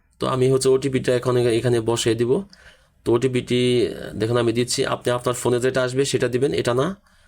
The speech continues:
তো দেওয়ার পরে সাবমিট অপশনে ক্লিক করে দিবেন। তো আমি সাবমিটে ক্লিক করলাম,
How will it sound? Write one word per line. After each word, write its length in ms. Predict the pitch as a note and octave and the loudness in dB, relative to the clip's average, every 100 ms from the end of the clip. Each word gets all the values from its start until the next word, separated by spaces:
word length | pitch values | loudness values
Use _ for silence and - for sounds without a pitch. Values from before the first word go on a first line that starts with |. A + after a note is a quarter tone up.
| _ | _
তো 80 | - | -6
দেওয়ার 240 | G#2+ C3+ C#3 | -2 0 0
পরে 220 | C#3 E3 | 0 -2
সাবমিট 440 | - C#3 C3+ C3 | -2 -4 -2 0
অপশনে 300 | C3+ C3 C3 | 0 0 -2
ক্লিক 240 | B2+ A2+ A2+ | 0 -2 0
করে 160 | A2 | 0
দিবেন। 220 | G2 G2+ | 2 -2
তো 120 | F#2+ G#2 | -2 -4
আমি 80 | |
সাবমিটে 440 | A2 A#2+ A#2+ A2+ B2 | -2 -4 -2 -2 -2
ক্লিক 200 | B2 A#2+ | -2 -4
করলাম, 320 | B2 C3 F#3 | -2 -4 -6